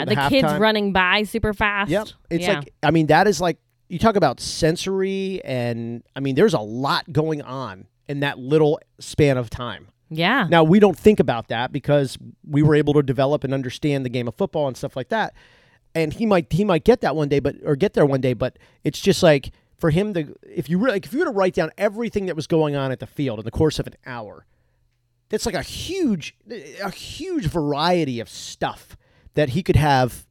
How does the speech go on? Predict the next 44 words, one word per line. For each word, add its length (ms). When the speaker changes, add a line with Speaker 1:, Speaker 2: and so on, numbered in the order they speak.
Speaker 1:
an 100
emotional 500
reaction 460
to, 160
good 200
or 140
bad. 260
Speaker 2:
Right. 320
Speaker 1:
You 120
know, 180
and 160
the 60
fact 240
that 80
he's 280
there 460
and, 180
and, 320
and 80
it 60
wasn't 220
always 220
like 140
that 80
in 60
the 80
beginning. 340
There 80
were 100
days 220
where 80
he 80
wanted 200
to 60
get 100
out 120
of 80
his 100
wagon. 440
He 100
didn't 140
wanna 160
be 220
there. 500